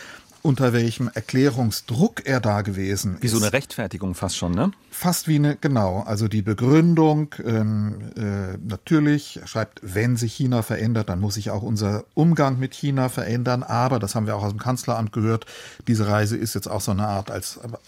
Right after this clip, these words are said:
Speaker 1: wird als Art Fact-Finding-Mission erklärt. Wir wollen mal rausfinden, wohin sich China eigentlich, ähm, äh, bewegt. Dann die Unterstreichung der gesamten Choreografie, dass nämlich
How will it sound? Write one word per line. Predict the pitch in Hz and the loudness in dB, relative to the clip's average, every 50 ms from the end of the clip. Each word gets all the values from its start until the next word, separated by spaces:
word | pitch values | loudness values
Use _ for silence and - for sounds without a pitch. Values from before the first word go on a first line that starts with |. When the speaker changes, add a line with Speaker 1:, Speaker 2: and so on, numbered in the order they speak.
| 110 110 | -10 -8
Speaker 1:
wird | 101 101 101 - | -6 -8 -6 -6
als | - 101 - - | -6 -8 -6 -8
Art | - 92 - - | -8 -10 -10 -10
Fact-Finding-Mission | - - - 160 147 - - - - - 123 120 131 135 123 131 127 120 113 117 127 123 - - 120 120 | -8 -6 -4 -4 -4 -4 -6 -2 2 4 4 6 6 4 4 4 4 4 4 4 4 2 2 0 -2 -2
erklärt. | 110 107 - - - 117 120 117 | -2 -6 -4 -2 -2 -2 0 0
Wir | 104 95 | 0 2
wollen | 95 107 110 110 113 | 2 4 4 4 4
mal | 110 101 101 101 | 4 4 4 2
rausfinden, | 98 104 110 127 143 143 - - - 143 135 143 143 - 143 113 | 2 2 2 2 2 0 0 -2 0 0 0 0 -2 -2 -2 0
wohin | 110 101 101 127 139 139 | 2 2 2 2 2 0
sich | 127 131 117 | -2 -4 -4
China | - - 131 127 127 123 120 110 | -4 -2 -2 0 0 0 0 0
eigentlich, | - 107 107 117 107 - 123 110 - - - - - - - - - - - - _ - - - - | -2 -4 -4 -4 -4 -2 -2 -2 -4 -6 -16 -20 -20 -20 -20 -20 -20 -20 -20 -20 _ -20 -12 -4 0
ähm, | 123 113 113 107 110 110 110 110 110 - - _ | 2 4 4 4 4 4 2 2 0 0 -2 _
äh, | - 110 101 101 104 101 104 104 - - 110 104 | -2 0 2 2 4 2 2 0 -2 -6 -6 -2
bewegt. | 110 113 104 117 117 120 117 - - | 0 2 4 4 4 2 2 0 -2
Dann | 110 110 104 | 0 0 2
die | 101 123 | 0 0
Unterstreichung | - 139 107 - 113 101 - - - - 104 107 123 143 147 - 147 127 113 104 | 0 0 0 2 0 0 0 -2 -2 0 2 2 2 2 2 2 2 2 2 2
der | - 110 101 101 - _ _ - | 0 0 0 -2 -4 _ _ -4
gesamten | 110 101 90 120 135 180 202 - - 131 107 | -2 0 2 4 4 4 2 2 0 -2 -2
Choreografie, | 98 - 143 139 131 131 120 104 - - 98 92 - - - 117 117 151 175 | 0 0 2 2 4 4 4 2 2 0 -2 -2 -4 -4 -4 -2 -2 -2 0
dass | - 123 107 - - | 0 -2 -2 -2 0
nämlich | 113 104 107 107 98 - - | 0 2 2 2 0 -4 -6